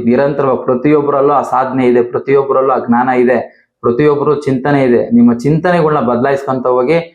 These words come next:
ನಿಮ್ಮ ಬದುಕು ಖಂಡಿತ ಬದಲಾಗುತ್ತೆ. ನೋಡಿ, ಶತಾಯುಷಿಗಳಾಗ್ಬೇಕು ಅಂತಂದ್ರೆ ನೀವು ಮಿತವಾದ ಆಹಾರ ಸೇವನೆ ಮಾಡಿ, ನಿತ್ಯ ನಿರಂತರವಾಗಿ ಕಾಯಕ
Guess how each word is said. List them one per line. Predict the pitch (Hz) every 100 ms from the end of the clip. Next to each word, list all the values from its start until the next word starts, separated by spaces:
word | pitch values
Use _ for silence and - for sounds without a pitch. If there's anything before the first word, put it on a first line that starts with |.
| _ _
ನಿಮ್ಮ | 120 120
ಬದುಕು | 117 131 135
ಖಂಡಿತ | - 131 139 143
ಬದಲಾಗುತ್ತೆ. | 135 117 120 123 117 107 - _ _ _
ನೋಡಿ, | 123 120
ಶತಾಯುಷಿಗಳಾಗ್ಬೇಕು | 120 117 139 143 139 127 131 127 120 123 120
ಅಂತಂದ್ರೆ | 120 120 120 123 131 131 - _ _
ನೀವು | 120 123 123
ಮಿತವಾದ | 117 117 127 135
ಆಹಾರ | 127 117 127 127
ಸೇವನೆ | - 120 120 120
ಮಾಡಿ, | 117 113 110 107 - 120 117 120
ನಿತ್ಯ | 117 131
ನಿರಂತರವಾಗಿ | 135 123 131 123 120 117 120
ಕಾಯಕ | 120 120 135